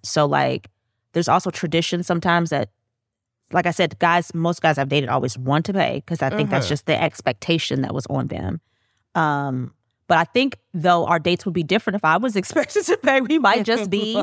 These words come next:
Speaker 2: <laughs>
Speaker 1: sitting at the park, you know what I'm saying?
Speaker 2: We
Speaker 1: Or
Speaker 2: gonna
Speaker 1: we
Speaker 2: take a
Speaker 1: might
Speaker 2: walk, uh,
Speaker 1: go
Speaker 2: we're
Speaker 1: down
Speaker 2: gonna
Speaker 1: to
Speaker 2: sit on this stoop.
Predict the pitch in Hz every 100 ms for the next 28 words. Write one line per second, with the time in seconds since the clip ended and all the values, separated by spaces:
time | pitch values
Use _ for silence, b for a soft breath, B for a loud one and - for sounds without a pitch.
0 | - 196 - - - - 156 170 214 240
1 | 339 339 202 185 220 233 240 240 254 247
2 | 180 180 220 226 220 254 294 330 359 359
3 | - - 220 202 202 240 247 277 262 240
4 | 190 196 202 214 254 262 - 381 359 349